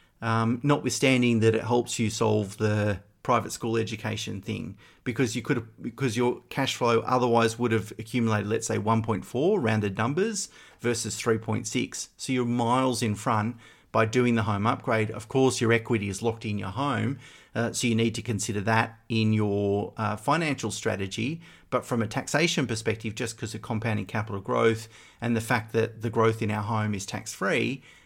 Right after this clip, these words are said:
uh, it actually ends up being a good investment, as well as helping you solve the, uh, child education decision. Now, just as a bit of a theoretical example, and also, I guess, to put the cost of private school education into perspective,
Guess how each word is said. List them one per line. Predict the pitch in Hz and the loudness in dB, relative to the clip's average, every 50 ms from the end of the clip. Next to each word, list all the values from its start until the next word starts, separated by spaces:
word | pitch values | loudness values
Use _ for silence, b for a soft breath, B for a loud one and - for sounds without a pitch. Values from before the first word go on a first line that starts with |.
| B B - | B B -2
uh, | 110 110 113 110 | -2 -2 -2 -2
it | 135 131 117 | -2 0 0
actually | 123 123 - - 131 117 110 | 0 0 0 -2 0 2 2
ends | 110 113 110 110 | 2 2 2 2
up | 104 101 - - | 0 -2 -2 -2
being | 113 104 104 101 | -2 -2 -2 -2
a | 101 | -4
good | 95 123 127 117 113 | -2 -2 0 0 2
investment, | 104 101 95 120 135 143 - - 117 110 113 | 0 0 2 0 0 0 0 -2 -2 -2 -2
as | - 127 117 | -2 -4 0
well | 110 123 127 127 113 | 4 4 6 6 6
as | 104 - | 2 0
helping | - 110 107 110 113 110 104 | 0 -2 -2 0 0 -2 -2
you | 98 98 | -2 -2
solve | 95 - 107 104 101 101 95 92 - - | -4 -4 -6 -4 -4 -4 -6 -6 -8 -8
the, | - 101 98 98 101 104 101 b b b b b b b | -6 -6 -4 -4 -4 -4 -6 b b b b b b b
uh, | - 107 107 101 107 104 101 104 107 104 | -4 -2 0 0 0 0 -2 -2 -4 -4
child | - - - 117 113 113 107 - - | -6 0 2 4 4 4 4 2 0
education | 110 113 110 101 - - 107 110 110 - - 110 107 104 101 98 95 98 _ - | -2 -2 -4 -4 -6 -2 -2 -2 -2 -2 -2 -2 -2 -2 -2 -4 -6 -10 _ -12
decision. | - 101 - - 98 101 98 85 - 90 98 _ _ _ - _ _ - - | -10 -10 -8 -8 -8 -10 -10 -10 -12 -12 -16 _ _ _ -20 _ _ -8 -2
Now, | 143 139 139 139 135 135 | 2 2 4 4 4 2
just | - 190 190 185 - | 4 2 2 4 4
as | 160 - 151 | 2 2 2
a | |
bit | 127 139 131 | 2 2 2
of | 107 | 4
a | 120 117 | 4 2
theoretical | 113 - 135 127 117 117 120 113 120 120 135 117 117 | 4 4 4 4 6 6 4 4 2 0 2 0 0
example, | 113 107 - 120 113 110 110 107 110 - 117 113 - - | 0 0 0 0 2 2 2 2 2 4 2 2 2 2
and | 143 160 156 | 0 2 4
also, | 147 147 147 143 - 131 117 107 101 | 4 4 4 4 4 2 2 4 2
I | 104 104 | 0 0
guess, | 101 - 113 110 110 110 - | 0 2 4 4 4 4 0
to | - - 107 | -4 -6 -10
put | - - - 113 - - - | -6 -2 0 0 0 -2 -2
the | - 117 113 107 107 107 104 107 98 B B B B B B B | 0 2 4 4 4 4 2 2 0 B B B B B B B
cost | - - - 127 123 120 - - - 131 | -10 0 2 4 4 4 2 -2 0 2
of | 117 104 110 - - | 2 0 0 -4 -12
private | - - 113 110 101 107 113 | -4 -2 0 0 2 0 -2
school | - - - 117 101 98 104 | -4 -4 -4 -2 -2 0 0
education | 104 95 98 104 - - 110 107 107 107 - 110 104 | 0 -2 -2 -6 -4 -2 -2 -2 -2 -2 -2 -2 -2
into | 107 104 98 - - | -2 -2 -4 -6 -10
perspective, | - 98 - - - 123 123 - - - 98 - 113 143 143 - | -12 -10 -10 -2 -2 -2 -2 -2 -4 -8 -6 -4 -6 -6 -8 -12